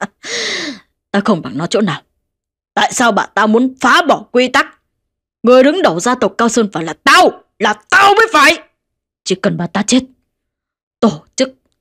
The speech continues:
sẽ đưa tao lên thay thế. Là bà ta ép tao. Bà ta phải dựa vào tổ chức. Bây giờ đây, đến lượt tao phải dựa vào tổ chức đoạt lấy những thứ thuộc về tao.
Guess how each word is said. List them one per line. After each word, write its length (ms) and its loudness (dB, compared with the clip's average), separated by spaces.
sẽ 260 -2
đưa 240 4
tao 200 -2
lên 240 2
thay 220 0
thế. 300 0
Là 140 -8
bà 180 -8
ta 200 -10
ép 120 -2
tao. 220 -6
Bà 180 0
ta 200 -2
phải 120 -2
dựa 300 0
vào 140 -2
tổ 320 -2
chức. 140 -2
Bây 180 0
giờ 240 -10
đây, 240 -6
đến 320 2
lượt 160 -4
tao 380 0
phải 180 -2
dựa 320 0
vào 140 0
tổ 280 -4
chức 200 -4
đoạt 260 2
lấy 160 2
những 140 -6
thứ 160 4
thuộc 200 0
về 140 0
tao. 580 2